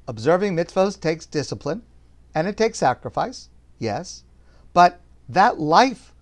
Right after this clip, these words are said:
of observing mitzvahs is here. It's ready. It's accessible to us. Beautiful passage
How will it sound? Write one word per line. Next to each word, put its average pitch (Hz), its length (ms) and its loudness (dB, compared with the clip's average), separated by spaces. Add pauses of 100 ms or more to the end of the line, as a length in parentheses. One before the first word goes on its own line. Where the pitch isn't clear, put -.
(280)
of 127 240 -4 (360)
observing 180 460 -2
mitzvahs 175 520 0 (420)
is 202 160 -2
here. 226 480 0 (200)
It's 156 240 -6
ready. 165 400 0 (440)
It's 143 140 -6
accessible 151 560 -4
to - 140 -16
us. - 300 -20 (1900)
Beautiful 185 380 -2
passage 117 500 -8